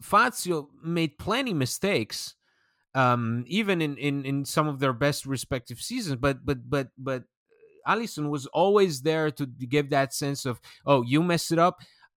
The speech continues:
I'm gonna have your back." You know, it, it, it doesn't. It's, it's okay. We can, we can, we can still improve.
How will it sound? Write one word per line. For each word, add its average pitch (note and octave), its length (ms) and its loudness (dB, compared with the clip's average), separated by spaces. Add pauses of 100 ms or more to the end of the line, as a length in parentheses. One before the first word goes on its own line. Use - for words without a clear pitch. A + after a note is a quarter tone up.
I'm D3+ 160 2
gonna C#3+ 220 0
have C3 240 -2
your B2 120 0
back." G2+ 420 0
You A2+ 140 -4
know, A2 200 2
it, B2+ 100 0
it, C3+ 340 2
it C3+ 220 -6
doesn't. D#3 400 -4
It's, B2 440 -14
it's D3+ 220 -4
okay. E3+ 380 2
We D#3 140 2
can, C#3 420 0
we C3 120 -10
can, C3 360 -6
we B2+ 100 -8
can A#2+ 160 -6
still G#3 280 0
improve. D#3+ 500 0